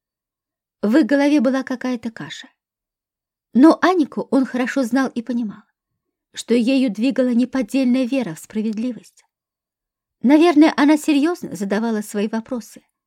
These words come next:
но это не значит, что она была права. Он тяжело вздохнул и шагнул под дождь. По Фредсгаттен, мимо Министерства иностранных дел,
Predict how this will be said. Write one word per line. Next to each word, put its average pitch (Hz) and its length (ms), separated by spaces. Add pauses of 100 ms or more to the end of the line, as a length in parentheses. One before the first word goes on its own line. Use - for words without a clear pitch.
(440)
но 233 240
это 262 240
не 254 120
значит, - 540 (140)
что - 320
она 208 240
была 214 220
права. - 340 (1800)
Он 269 200
тяжело 277 380
вздохнул 247 480 (100)
и 220 80
шагнул 240 380
под 240 200
дождь. - 360 (1200)
По 262 140
Фредсгаттен, 269 800
мимо 254 280
Министерства 262 600
иностранных 240 760
дел, 285 280